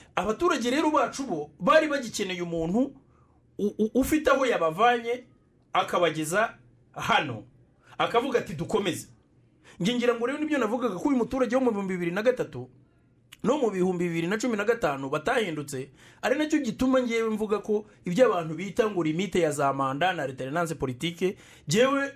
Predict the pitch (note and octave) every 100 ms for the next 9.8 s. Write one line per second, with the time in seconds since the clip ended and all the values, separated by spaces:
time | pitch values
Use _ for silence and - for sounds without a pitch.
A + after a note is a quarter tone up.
0 | - F#3+ A#3 C4 B3+ A3+ G3 A3 G#3+ A3+
1 | F3+ E3 G#3 - F3+ D#3+ D#3 D3+ C#3+ C#3
2 | G#3 G#3 D#3+ F#3+ G#3 G#3+ - _ F#3 G#3
3 | G3 F#3+ G3+ D4 C#4+ C#4 - A#3+ F#3+ G3+
4 | A#3+ B3 - B3 F3 D#3 G3 - F3+ -
5 | E3+ E3 E3 D#3 B3 G#3 E3+ F3+ A3+ G#3
6 | E3 D#3+ F3 G#3 G#3 F3+ - F#3+ D3+ E3
7 | G3 - - - E3+ D#3+ D#3+ - A#3+ B3
8 | G#3 A3 A#3+ A#3+ A#3 A3+ A3 A3 G#3 G#3
9 | G#3+ F#3+ E3+ D#3+ - D#3+ D3 A2+